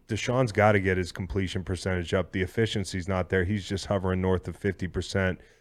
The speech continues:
He had the pick six last week, the sack fumble, which aren't really all on him, but he has always carried the ball like a loaf of bread,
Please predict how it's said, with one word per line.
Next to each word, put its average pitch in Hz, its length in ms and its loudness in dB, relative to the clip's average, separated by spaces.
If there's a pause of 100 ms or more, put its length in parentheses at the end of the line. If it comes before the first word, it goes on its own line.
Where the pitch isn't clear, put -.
(220)
He 113 60 4
had 110 120 6
the 110 60 0
pick 117 260 0
six - 380 -2
last 104 320 4
week, 104 220 0
the 98 60 -6
sack 101 320 2
fumble, 101 380 -2
which 131 180 0
aren't 175 200 2
really 135 260 4
all 120 280 4
on 117 300 0
him, 113 360 -2
but 107 180 2
he 123 180 -4
has 113 220 0
always 117 380 0
carried 107 300 2
the 95 60 -4
ball 101 300 2
like 90 160 -2
a 95 40 0
loaf 95 280 0
of 85 120 -12
bread, 92 400 2